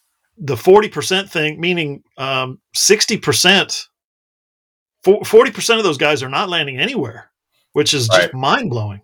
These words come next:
Speaker 1: So sixty percent are getting in something, but it's not always the same. Very few. And that's the thing about athletics, guys, especially high-level athletes like this. Every one of 'em,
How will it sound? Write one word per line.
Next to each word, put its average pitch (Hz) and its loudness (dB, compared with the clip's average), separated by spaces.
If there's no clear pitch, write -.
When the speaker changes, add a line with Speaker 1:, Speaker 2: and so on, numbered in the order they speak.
Speaker 1:
So 127 0
sixty 185 0
percent 180 0
are 156 -2
getting 147 -2
in 139 -6
something, 175 -6
but 131 -2
it's 123 -6
not 139 0
always 147 2
the 127 -10
same. 147 -2
Very 190 6
few. 180 -4
And 214 -2
that's 302 -6
the 214 -6
thing 214 2
about 151 2
athletics, 135 -6
guys, 135 -6
especially 185 -4
high-level 143 0
athletes 135 -4
like 123 -4
this. 127 -6
Every 220 4
one 185 2
of 123 -2
'em, 110 -10